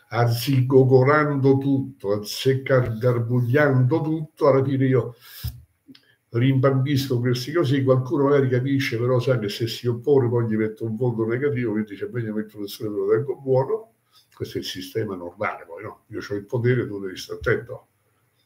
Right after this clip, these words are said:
Non è che parli come te pare e fai come te pare, devi fare quello che dico io, perché purtroppo,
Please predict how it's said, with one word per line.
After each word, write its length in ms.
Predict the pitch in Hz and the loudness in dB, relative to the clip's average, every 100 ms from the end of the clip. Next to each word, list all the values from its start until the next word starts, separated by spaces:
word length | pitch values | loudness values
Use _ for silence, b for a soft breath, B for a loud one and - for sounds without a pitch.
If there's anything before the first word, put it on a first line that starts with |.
| _ _ _ _ _ _ _ _ _ - - | _ _ _ _ _ _ _ _ _ -20 -10
Non 120 | 101 | -6
è 40 | |
che 80 | 87 | -6
parli 280 | - 92 85 | -6 -8 -6
come 220 | 92 90 | -6 -6
te 100 | 87 | -6
pare 280 | 90 104 95 | -4 -4 -4
e 40 | |
fai 160 | - 90 | -6 -6
come 160 | 87 90 | -8 -8
te 80 | |
pare, 200 | 90 85 | -10 -10
devi 200 | 131 170 | -4 -2
fare 140 | 135 143 | 0 2
quello 160 | 117 | 2
che 80 | 110 | 0
dico 240 | 107 120 117 | -2 2 2
io, 320 | - - - | 0 -6 -16
perché 200 | - - | -12 -4
purtroppo, 560 | 127 120 139 123 127 | -2 0 -2 -2 -8